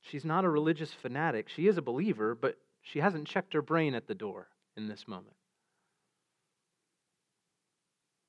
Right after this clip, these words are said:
She's a sober thinker. She considers what she sees, she thinks about it, and then it tells us that she doubts.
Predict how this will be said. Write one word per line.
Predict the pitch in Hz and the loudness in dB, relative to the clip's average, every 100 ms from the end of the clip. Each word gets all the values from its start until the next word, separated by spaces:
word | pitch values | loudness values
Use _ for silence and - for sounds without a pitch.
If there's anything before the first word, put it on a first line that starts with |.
| _ _ _ _ _ _ _ _ _ _ _ | _ _ _ _ _ _ _ _ _ _ _
She's | - 139 | -12 -10
a | |
sober | 135 - 196 190 185 | -10 0 6 8 6
thinker. | - 208 - 104 - | 4 -2 -2 -8 -8
She | - | -8
considers | 151 131 - 226 214 | -6 -6 -2 -2 0
what | 165 156 | -2 -6
she | - | -6
sees, | 135 - 113 120 143 | -14 -10 -8 -8 -10
she | - | -12
thinks | 131 214 240 - | -2 0 0 -4
about | 113 107 | -2 0
it, | 120 | 0
and | 139 | -2
then | 143 | -6
it | 139 | -4
tells | - 156 | -2 -2
us | 123 | -2
that | - 120 | -4 -6
she | - 117 | -6 -14
doubts. | 107 110 98 - - - | -6 -4 -4 -10 -20 -20